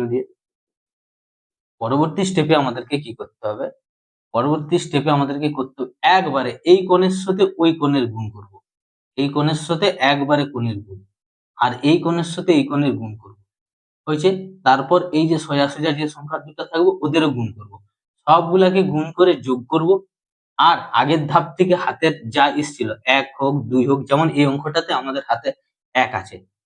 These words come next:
তাহলে সেটাকেও যোগ করব। যোগ করে যে সংখ্যাটা আসবে, তার শুধুমাত্র এককের ঘরের অঙ্কটা এখানে লিখব, বাকিটা আবার পরবর্তী ধাপের জন্য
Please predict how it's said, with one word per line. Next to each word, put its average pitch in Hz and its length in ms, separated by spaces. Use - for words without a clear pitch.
তাহলে 147 120
সেটাকেও 160 480
যোগ 151 220
করব। 107 200
যোগ 156 240
করে 202 200
যে 170 160
সংখ্যাটা 160 580
আসবে, 175 360
তার 165 200
শুধুমাত্র 175 640
এককের 156 400
ঘরের 147 300
অঙ্কটা 135 360
এখানে 131 320
লিখব, 143 260
বাকিটা 156 340
আবার 151 320
পরবর্তী 135 440
ধাপের 117 360
জন্য 135 200